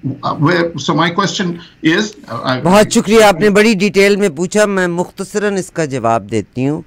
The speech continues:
Speaker 2: I have the P D F provided to me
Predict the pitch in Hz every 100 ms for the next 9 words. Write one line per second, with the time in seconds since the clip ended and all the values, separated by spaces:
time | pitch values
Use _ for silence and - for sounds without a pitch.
0 | _ _ _ _ _ 110 147 170 185 185
1 | 156 160 - 151 127 123 85 - - -
2 | - 113 117 123 127 135 - 127 123 123